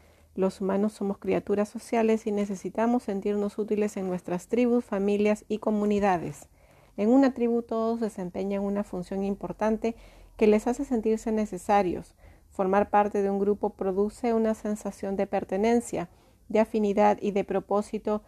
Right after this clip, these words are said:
que procede del trabajo conjunto para conseguir una mayor realización personal. Tal vez pertenezcas a una comunidad espiritual o artística,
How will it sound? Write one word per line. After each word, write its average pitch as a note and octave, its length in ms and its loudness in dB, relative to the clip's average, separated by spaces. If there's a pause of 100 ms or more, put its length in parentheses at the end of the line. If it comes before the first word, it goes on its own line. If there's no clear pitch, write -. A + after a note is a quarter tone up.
(240)
que C4 100 0
procede C4 500 2
del B3 100 0
trabajo G#3+ 380 0
conjunto G#3 500 -6
para G3+ 240 -4
conseguir F#3 480 -4
una G3+ 160 0
mayor F#3+ 400 0
realización F#3+ 680 -4
personal. F3 600 -6 (420)
Tal G#3+ 180 4
vez A#3 140 4
pertenezcas A3+ 680 0
a G#3 60 0
una G3+ 220 0
comunidad G3 580 0
espiritual G3+ 600 0
o G3 80 4
artística, C4+ 680 -2